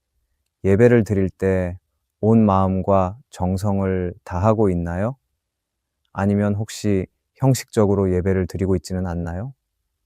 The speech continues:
종종 예배가 그저 주일의 의무처럼 느껴질 때가 있습니다. 예배 시간에 출석하고 자리에 앉아 찬양과 기도를 하고 말씀을 듣는 것으로 끝나버리기도 합니다.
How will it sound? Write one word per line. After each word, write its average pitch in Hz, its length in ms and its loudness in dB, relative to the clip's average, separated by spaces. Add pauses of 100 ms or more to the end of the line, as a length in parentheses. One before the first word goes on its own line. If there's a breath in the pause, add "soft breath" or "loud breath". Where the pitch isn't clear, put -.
(640)
종종 127 400 8
예배가 101 580 4 (280)
그저 98 500 2 (360)
주일의 117 360 6
의무처럼 107 640 4
느껴질 95 380 0
때가 92 220 -2
있습니다. 85 600 -6 (500)
예배 104 240 4
시간에 104 360 0
출석하고 95 800 -6 (340)
자리에 107 300 6
앉아 101 260 4
찬양과 101 720 2 (160)
기도를 110 440 4
하고 95 440 -4 (500)
말씀을 101 400 4
듣는 117 320 6
것으로 92 640 0
끝나버리기도 95 680 2
합니다. 90 400 -4